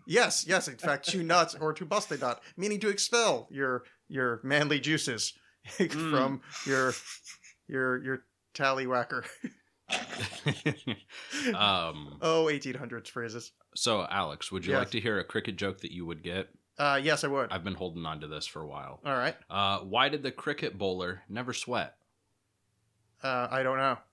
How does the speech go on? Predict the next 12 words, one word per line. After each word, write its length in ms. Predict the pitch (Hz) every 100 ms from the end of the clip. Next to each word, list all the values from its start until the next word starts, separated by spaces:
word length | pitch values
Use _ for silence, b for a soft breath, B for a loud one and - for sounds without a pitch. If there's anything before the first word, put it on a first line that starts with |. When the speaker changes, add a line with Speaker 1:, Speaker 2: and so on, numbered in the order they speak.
| _
Speaker 3:
Because 280 | 95 107 95
he 160 | 110 104
had 320 | 113 104 98
such 300 | - 104 -
huge 420 | - 123 120 107
fans. 640 | - 123 117 76 64 - - _ _ _ _ _ _ _ 311
Speaker 2:
Oh. 540 | 247 254 247 247 240
Speaker 1:
<laughs> 280 | 233 180 202
Oh, 180 | 226 180
I 140 | 180
get 220 | 175 147
it. 160 | 139 135